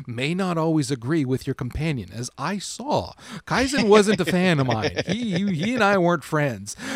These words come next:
But this is where those gifts are gonna come in handy and boost his appreciation of you up a little bit more so that you can still benefit from those things and open up different quest lines or, or whatever else.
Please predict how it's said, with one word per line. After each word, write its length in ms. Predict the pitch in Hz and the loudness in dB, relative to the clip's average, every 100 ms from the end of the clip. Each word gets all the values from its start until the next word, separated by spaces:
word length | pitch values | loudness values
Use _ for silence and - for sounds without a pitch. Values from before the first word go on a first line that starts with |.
| - | -6
But 300 | 135 156 147 | 2 2 2
this 180 | 156 196 | -2 0
is 140 | 196 131 | -2 0
where 240 | 135 143 | 0 2
those 220 | 135 127 | 0 -2
gifts 280 | 117 151 - | -2 -4 -4
are 60 | 135 | -6
gonna 160 | 127 | -6
come 180 | - 127 | -6 -6
in 100 | 110 | -8
handy 600 | 101 165 220 175 127 123 - - - | -8 -2 0 0 -2 -4 -6 -12 -6
and 260 | 151 135 | -6 -2
boost 200 | 120 147 139 - | 0 2 0 -6
his 340 | - 139 123 - | -4 -2 -4 -8
appreciation 720 | - 156 123 233 320 - 165 | -4 -4 -4 -4 -2 -2 0
of 100 | 156 | 0
you 180 | 135 143 | 2 4
up 160 | 135 120 | 2 -2
a 60 | 120 | -4
little 300 | 135 135 127 | -2 0 0
bit 160 | 127 | -2
more 380 | 131 151 127 117 185 240 - | -2 0 2 0 -4 -10 -6
so 180 | - 147 | 0 0
that 220 | 131 147 | 0 -4
you 160 | 139 | -6
can 160 | - 135 | -8 -8
still 520 | - - 151 135 127 - | -6 0 0 2 -2 -6
benefit 540 | 120 143 156 - 120 | -6 -4 -4 -4 -10
from 600 | - - 139 127 127 120 113 | -12 -4 -4 -2 -6 -10 -6
those 220 | 135 127 | -4 -4
things 240 | 139 131 127 | -6 -8 -8
and 100 | 147 | -2
open 260 | 175 156 143 | -2 0 -2
up 140 | 123 | -4
different 280 | 135 127 127 | -6 -6 -8
quest 300 | - 131 131 | -6 -6 -4
lines 280 | 127 123 113 | -6 -6 -6
or, 100 | 120 | -6
or 180 | - 117 | -6 -6
whatever 460 | 113 120 117 110 127 | -6 -6 -6 -6 -4
else. 360 | 160 113 - | -4 -6 -10